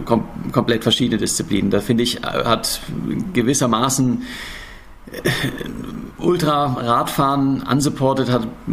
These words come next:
das schon mehr zu tun mit Trailrunning, wenn es unsupported ist, als, als mit, ähm, einem supported Rennen, weil, äh, es einfach eine komplett andere Herausforderung,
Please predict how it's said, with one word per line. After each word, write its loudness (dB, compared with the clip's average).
das 4
schon 2
mehr 2
zu -2
tun 2
mit 0
Trailrunning, 2
wenn 2
es -4
unsupported 2
ist, 2
als, 0
als 2
mit, 0
ähm, 2
einem 0
supported 0
Rennen, 2
weil, 2
äh, 0
es 2
einfach 2
eine 2
komplett 2
andere 2
Herausforderung, 0